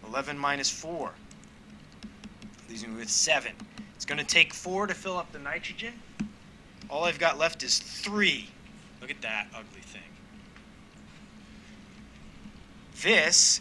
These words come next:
when you have an unpaired electron, unpaired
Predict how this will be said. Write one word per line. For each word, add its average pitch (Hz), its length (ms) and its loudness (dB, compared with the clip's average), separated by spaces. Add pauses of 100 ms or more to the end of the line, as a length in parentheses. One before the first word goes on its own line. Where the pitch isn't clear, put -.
when 143 140 -6
you 202 120 0
have 208 220 10
an 151 200 -2
unpaired 208 560 6
electron, 143 480 0 (1120)
unpaired 143 640 2